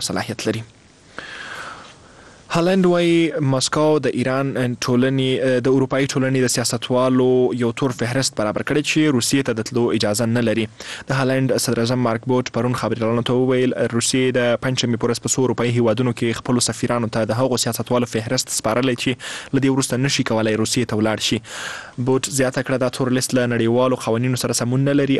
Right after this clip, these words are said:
او شفاف نه دی. نوموړي همداراز یادونه وکړه چې مسکو دا فهرست د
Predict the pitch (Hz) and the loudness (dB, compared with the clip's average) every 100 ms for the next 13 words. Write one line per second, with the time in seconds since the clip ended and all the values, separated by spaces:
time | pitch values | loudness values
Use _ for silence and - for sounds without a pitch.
0 | 113 120 113 131 120 - 127 117 107 - | 0 -2 -2 -4 -4 0 0 0 0 0
1 | 123 131 143 143 131 127 120 120 120 110 | 0 2 2 2 0 0 0 0 0 0
2 | 120 127 120 120 - 113 - 131 127 120 | 0 0 0 -2 -2 -2 0 0 2 -2
3 | 120 117 127 - 123 | -4 -2 -2 -2 -2